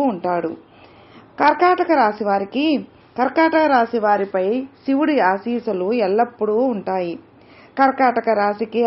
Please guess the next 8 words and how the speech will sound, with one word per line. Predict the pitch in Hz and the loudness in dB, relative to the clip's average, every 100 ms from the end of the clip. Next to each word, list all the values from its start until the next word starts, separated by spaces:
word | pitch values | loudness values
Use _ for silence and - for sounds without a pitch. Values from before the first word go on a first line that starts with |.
| 214 | 0
అధిపతి | 208 247 214 202 220 277 - - - | 0 -2 -2 0 -2 -4 -10 -20 -2
శివుని | 302 311 339 320 | 0 4 4 4
నుదుటిపై | 254 220 240 240 220 214 208 | 2 0 -2 0 0 0 -4
ఉన్న | 202 202 196 | -4 -6 -2
చంద్రుడు | 233 226 262 294 277 | -2 0 0 0 0
కావడం | 220 185 185 190 | 0 0 0 -2
వల్ల | 185 180 180 180 - - - - - | -4 -4 -4 -6 -10 -20 -20 -8 0
కర్కాటక | 285 294 339 339 330 | 0 4 2 2 2